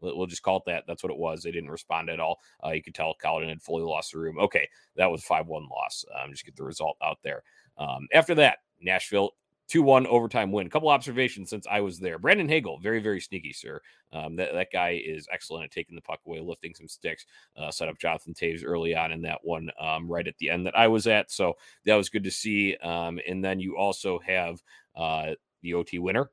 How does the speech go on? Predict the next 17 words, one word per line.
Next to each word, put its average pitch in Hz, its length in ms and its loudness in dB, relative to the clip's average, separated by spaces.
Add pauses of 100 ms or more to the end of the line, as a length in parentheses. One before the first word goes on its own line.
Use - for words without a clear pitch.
obviously, 82 420 -2
like 95 160 -2
we 78 60 -20
talked 85 280 -4
about. 90 220 2
That 85 120 -2
was 85 120 -6
a 82 80 -8
cool, 90 400 0 (260)
uh, 82 200 0
sort 87 220 -4
of, 82 320 -2
um, 78 540 -6 (140)
you 82 140 -6
know, 78 140 -6 (160)
obviously 85 560 -2
elation 123 440 6